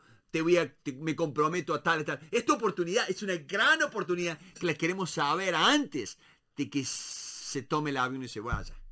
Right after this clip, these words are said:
¿o no? El segundo paso es el no arreglo, los miedos. Entonces, ¿cómo trabajar con los miedos? Es clave. Todos trabajamos con los miedos. Es, te puedo mostrar un montón de ejemplos que te van a servir, que los vas a poner en práctica. Este libro está hecho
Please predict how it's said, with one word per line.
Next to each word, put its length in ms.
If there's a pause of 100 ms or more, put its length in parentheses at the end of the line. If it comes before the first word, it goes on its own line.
(240)
¿o 100
no? 160 (760)
El 120
segundo 380
paso 440
es 260
el 100
no 140
arreglo, 360
los 300
miedos. 680 (500)
Entonces, 320
¿cómo 460 (100)
trabajar 540
con 140
los 100
miedos? 300 (260)
Es 140
clave. 460 (360)
Todos 180
trabajamos 320
con 80
los 100
miedos. 300 (280)
Es, 420 (200)
te 120
puedo 200
mostrar 480
un 200
montón 920
de 160
ejemplos 800 (440)
que 140
te 100
van 140
a 60
servir, 420
que 100
los 80
vas 80
a 40
poner 160
en 120
práctica. 520
Este 240
libro 320
está 180
hecho 400